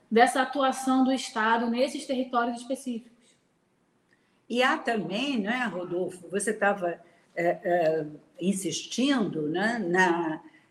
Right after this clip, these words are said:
Speaker 2: é, nesses valores, e nós também calculamos, é,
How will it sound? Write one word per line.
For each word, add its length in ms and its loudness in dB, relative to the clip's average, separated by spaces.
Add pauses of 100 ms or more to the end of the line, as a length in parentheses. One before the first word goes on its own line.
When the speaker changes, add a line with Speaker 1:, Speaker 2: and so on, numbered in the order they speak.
Speaker 2:
é, 680 0 (960)
nesses 360 -2
valores, 760 4 (240)
e 120 -2
nós 340 0
também 420 -4
calculamos, 1300 -2 (340)
é, 280 2